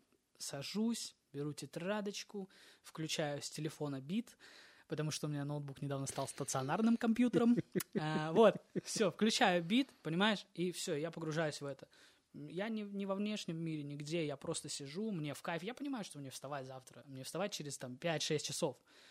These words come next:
Speaker 2: А у меня та
Speaker 1: Ну,
Speaker 2: же беда.
Speaker 1: ну, я час-полтора спокойно уделю, сяду, попишу, потому что это мне интересно.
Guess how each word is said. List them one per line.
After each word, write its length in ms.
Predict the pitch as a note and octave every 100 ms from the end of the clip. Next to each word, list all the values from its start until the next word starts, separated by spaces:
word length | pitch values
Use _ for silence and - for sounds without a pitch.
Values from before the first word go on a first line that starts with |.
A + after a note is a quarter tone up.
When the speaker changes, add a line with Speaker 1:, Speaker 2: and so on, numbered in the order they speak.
| - -
Speaker 2:
А 60 | C3+
у 80 | D3+
меня 160 | D#3+
та 160 | C#3+ A#2+
Speaker 1:
Ну, 20 |
Speaker 2:
же 100 | F2+
беда. 220 | F#2+ D#2+
Speaker 1:
ну, 60 | D3
я 160 | F#3 F#3
час-полтора 840 | - F#3+ F3+ - C#3+ C#3 D3+ D#3+
спокойно 500 | D3+ D3 C#3+ D#3 D3
уделю, 420 | C#3+ C3+ D#3 F#3+
сяду, 400 | F#3 - D3 D3
попишу, 500 | C3+ C3 - - F#3+
потому 320 | F#3 C#3+ C#3+ D#3+
что 220 | - -
это 200 | - D3
мне 160 | C#3 C#3
интересно. 540 | C3+ C3 D3+ E3 E3